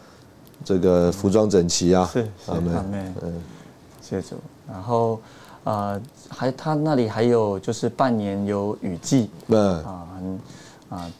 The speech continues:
Speaker 2: 等于每天都会有一阵大雨这样子。
Speaker 1: 是，是。
Speaker 2: 那我们也需要，啊，适应这个天气的问题。
Speaker 1: 对。
Speaker 2: 啊，不能因着天气我们就一直的待在家里，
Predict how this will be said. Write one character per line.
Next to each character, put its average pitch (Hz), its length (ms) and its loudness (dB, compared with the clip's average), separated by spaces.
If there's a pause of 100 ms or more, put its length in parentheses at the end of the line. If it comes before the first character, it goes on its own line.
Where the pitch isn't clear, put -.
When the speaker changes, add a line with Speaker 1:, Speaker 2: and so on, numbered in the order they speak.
Speaker 2:
等 92 100 -10
于 95 120 -4
每 98 160 -4
天 113 340 0
都 117 140 0
会 110 260 0
有 85 220 -6
一 90 80 -10
阵 98 240 -4
大 98 260 -4
雨 80 160 -14 (100)
这 - 140 -2
样 - 60 2
子。 90 320 4
Speaker 1:
是， - 140 -8
是。 - 60 -2
Speaker 2:
那 95 360 -6 (500)
我 95 80 -6
们 95 160 -4
也 95 120 -4
需 - 200 -6
要， 101 400 -2 (240)
啊， 87 320 -14 (140)
适 120 320 0
应 107 200 0
这 101 140 0
个 90 260 -6 (140)
天 113 240 0
气 123 160 2
的 101 100 0
问 107 200 2
题。 87 320 -8
Speaker 1:
对。 92 160 6
Speaker 2:
啊， 85 80 -2 (120)
不 113 80 -6
能 95 280 -4
因 107 100 0
着 98 80 -2
天 104 240 -4
气 98 240 -6
我 90 100 -6
们 87 180 -8
就 92 240 -6 (300)
一 90 80 -6
直 90 140 -6
的 85 280 -8 (120)
待 101 120 -4
在 98 140 -4
家 90 240 -6
里， 82 220 -10